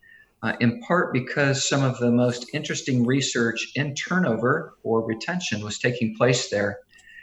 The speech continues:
And, uh, as I arrived, my advisors allowed me to jump in on a project, and they said, "Well, it's great that you're an accountant because we're studying data from the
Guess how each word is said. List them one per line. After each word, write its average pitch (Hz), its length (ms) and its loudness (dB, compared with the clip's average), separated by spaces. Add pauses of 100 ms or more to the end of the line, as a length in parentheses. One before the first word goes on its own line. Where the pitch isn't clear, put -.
(180)
And, 117 400 2
uh, 117 280 0
as 131 160 0
I 131 140 4
arrived, 131 760 2 (360)
my 120 200 4
advisors 120 880 -2
allowed 123 320 2
me 123 80 2
to 117 100 0
jump 120 320 0
in 120 280 2
on 113 240 -2
a 113 60 -2
project, 143 640 2
and 120 100 2
they 117 60 2
said, 117 320 -2 (460)
"Well, 143 180 0
it's - 280 -4
great 165 280 4
that 127 120 0
you're 123 160 4
an 120 80 6
accountant 127 520 0
because - 300 -2
we're 120 80 -2
studying 131 560 2
data 123 300 0
from 117 280 -2
the 113 160 0